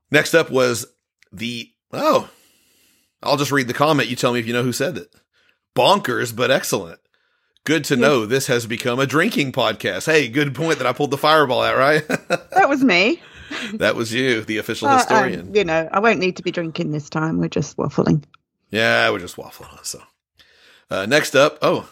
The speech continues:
Speaker 1: so I guess it's really good that I brought it out. Jesse in Illinois said, "Fireball, tastes like heaven,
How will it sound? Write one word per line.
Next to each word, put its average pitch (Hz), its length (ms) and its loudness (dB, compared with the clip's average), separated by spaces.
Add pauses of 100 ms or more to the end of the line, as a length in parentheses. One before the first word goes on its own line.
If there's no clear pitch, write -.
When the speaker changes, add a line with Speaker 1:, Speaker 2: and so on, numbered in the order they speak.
(140)
Speaker 1:
so - 180 -18
I - 60 -18
guess 131 200 -4
it's 123 140 -8
really 160 260 2
good 117 160 -4
that 113 80 0
I 113 60 2
brought 104 260 -2
it 104 100 -4
out. 90 240 -8 (260)
Jesse 147 420 2
in 143 60 0
Illinois 139 440 -2
said, 120 400 0 (200)
"Fireball, 123 920 0 (380)
tastes 139 320 0
like 160 220 0
heaven, 113 560 -2